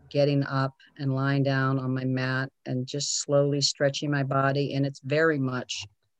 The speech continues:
a body meditation. And I recommend that for anybody who doesn't <laughs> do that, to,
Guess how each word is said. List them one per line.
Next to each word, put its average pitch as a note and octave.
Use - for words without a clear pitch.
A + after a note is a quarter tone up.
a E3+
body C#3
meditation. C#3
And C#3
I C#3+
recommend D3
that C3+
for C3
anybody C3
who C3
doesn't E3+
<laughs> -
do F#3
that, D3+
to, D3